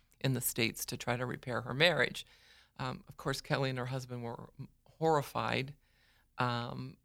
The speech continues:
but they were told if they didn't comply with this scheme,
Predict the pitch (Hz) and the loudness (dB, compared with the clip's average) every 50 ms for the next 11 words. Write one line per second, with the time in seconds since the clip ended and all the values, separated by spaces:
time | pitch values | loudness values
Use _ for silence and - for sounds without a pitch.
0 | _ _ _ - - 135 127 117 110 113 - - - - - _ _ _ - 123 | _ _ _ -8 -2 0 0 2 0 -2 -4 -10 -18 -20 -20 _ _ _ -8 -6
1 | 120 117 123 123 127 - 131 127 120 127 120 - 120 123 123 123 - - 123 - | -4 -4 -4 -6 -8 -8 -10 -8 -8 -8 -8 -6 -6 -6 -4 -6 -6 -8 -8 -8
2 | 123 127 123 - - 123 117 123 131 123 127 - - - - - - - - _ | -10 -10 -10 -6 -4 -4 -2 -2 -4 -6 -8 -10 -10 -10 -10 -8 -8 -10 -10 _
3 | - 185 190 180 156 135 131 143 156 | 0 2 4 4 4 2 0 -2 -4